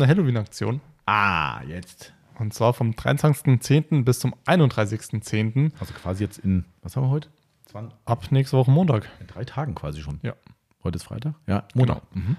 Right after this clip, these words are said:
Speaker 1: Ähm, und zwar, ihr müsst Microfiber Madness Produkte im Wert von mindestens fünfzig Euro bestellen und dann kriegt ihr von uns einen kostenlosen Fluffy Mac Fiber gratis dazu.
Speaker 2: Genau, die Stofftierspielzeugfigur,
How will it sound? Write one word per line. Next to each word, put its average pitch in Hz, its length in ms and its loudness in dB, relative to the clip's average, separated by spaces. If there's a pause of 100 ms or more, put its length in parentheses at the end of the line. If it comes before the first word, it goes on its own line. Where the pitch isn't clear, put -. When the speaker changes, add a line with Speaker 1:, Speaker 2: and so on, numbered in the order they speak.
(260)
Speaker 1:
Ähm, 117 300 2
und 139 240 2
zwar, 131 640 4
ihr 143 80 4
müsst 147 360 2 (100)
Microfiber 131 580 2
Madness 135 340 0
Produkte 131 400 -4
im 113 140 -4
Wert 135 160 -2
von 135 180 -2 (240)
mindestens 160 720 4
fünfzig - 500 -2
Euro 147 200 0
bestellen 117 480 0 (520)
und 127 80 -4
dann 120 100 4
kriegt - 220 -2
ihr 143 180 2
von 131 200 0
uns 143 220 2 (280)
einen 131 360 0
kostenlosen 127 1080 0
Fluffy 127 460 2
Mac 117 240 2 (120)
Fiber 123 440 0
gratis 117 440 -6
dazu. - 300 -4
Speaker 2:
Genau, 82 180 0
die 87 100 -8
Stofftierspielzeugfigur, 104 1800 -4